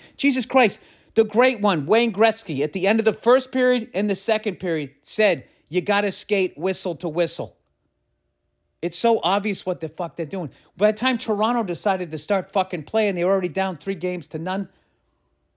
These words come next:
I don't know what the fuck happened with the Hurricanes and the Bruins.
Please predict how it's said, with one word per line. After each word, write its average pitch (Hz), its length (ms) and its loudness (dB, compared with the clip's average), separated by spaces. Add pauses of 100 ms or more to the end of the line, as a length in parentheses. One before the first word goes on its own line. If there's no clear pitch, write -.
(220)
I 185 100 4
don't 220 100 4
know 196 80 2
what 190 240 2
the 196 80 2
fuck 180 260 0
happened 180 340 -2
with 165 140 -4
the 135 100 0
Hurricanes 160 580 0 (200)
and 185 140 0
the 202 40 2
Bruins. 240 440 2